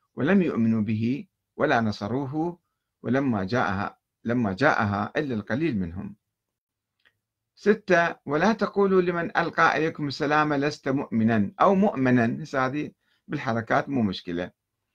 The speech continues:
سبعة، يا أيها الذين آمنوا إذا قمتم إلى الصلاة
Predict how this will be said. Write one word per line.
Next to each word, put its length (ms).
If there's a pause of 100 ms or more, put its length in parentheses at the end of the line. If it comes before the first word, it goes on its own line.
(340)
سبعة، 640 (420)
يا 180
أيها 80
الذين 320
آمنوا 500
إذا 180
قمتم 440
إلى 100
الصلاة 560